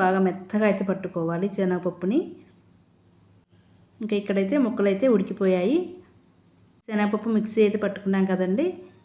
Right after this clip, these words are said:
ఇదైతే ఇందులో వేసుకోవాలి. ఇదంతా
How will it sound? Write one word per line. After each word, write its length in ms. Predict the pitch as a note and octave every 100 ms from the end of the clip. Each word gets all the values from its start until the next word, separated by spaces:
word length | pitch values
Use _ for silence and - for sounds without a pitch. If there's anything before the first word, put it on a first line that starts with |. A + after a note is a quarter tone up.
| - G#3+
ఇదైతే 340 | G#3 G3+ D#4+ E4+
ఇందులో 220 | G#3 G3 F#3+ F#3
వేసుకోవాలి. 640 | F#3+ - F3+ F3 F#3+ E4+ F4 - - _ - -
ఇదంతా 300 | G#3 F#3+